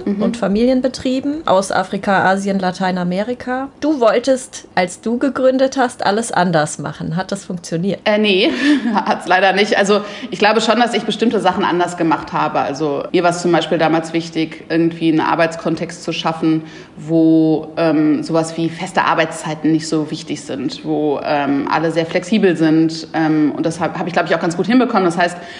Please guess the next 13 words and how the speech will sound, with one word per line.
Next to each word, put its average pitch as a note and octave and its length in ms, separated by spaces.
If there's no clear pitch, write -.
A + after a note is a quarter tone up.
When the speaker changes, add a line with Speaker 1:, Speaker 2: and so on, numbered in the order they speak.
Speaker 1:
an F#3 120
so F3+ 80
bestimmten A3 360
Stellen G#3 500
hab E3 140
ich E3+ 100
schon, G3+ 340
glaub G3 160
ich, G3 80
Sachen F#3 340
bewusst F3+ 360
anders G3 340
gemacht. F#3 420